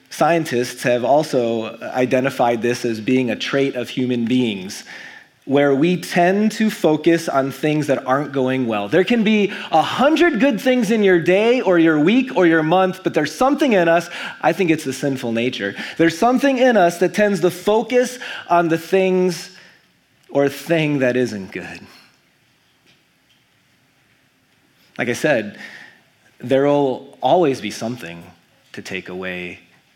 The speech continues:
your joy. On this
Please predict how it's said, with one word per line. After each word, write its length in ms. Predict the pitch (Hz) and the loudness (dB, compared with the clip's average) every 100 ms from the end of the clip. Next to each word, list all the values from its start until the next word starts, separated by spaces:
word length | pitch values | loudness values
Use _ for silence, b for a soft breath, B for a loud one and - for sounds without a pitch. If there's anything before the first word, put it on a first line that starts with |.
| _ | _
your 140 | 90 | -18
joy. 400 | 85 87 - - - _ _ _ _ _ _ _ _ _ _ _ _ _ _ _ 302 285 _ _ _ _ _ _ _ _ _ _ _ - B B B B B _ | -16 -16 -16 -18 -20 _ _ _ _ _ _ _ _ _ _ _ _ _ _ _ _ _ _ _ _ _ _ _ _ _ _ _ _ -20 B B B B B _
On 160 | 170 175 | 2 4
this 140 | 208 | 2